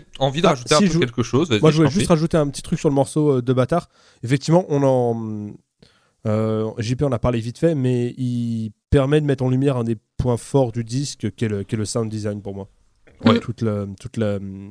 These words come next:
Speaker 2: la sculpture, euh, d'univers sonore, c'est, c'est vraiment, euh, euh, un des gros, gros, gros avantages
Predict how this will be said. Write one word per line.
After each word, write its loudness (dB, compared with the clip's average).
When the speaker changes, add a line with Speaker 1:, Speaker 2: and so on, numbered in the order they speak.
Speaker 2:
la -2
sculpture, 2
euh, 2
d'univers -2
sonore, -4
c'est, -6
c'est -14
vraiment, -4
euh, -8
euh, -6
un -2
des -2
gros, -4
gros, -6
gros -6
avantages -12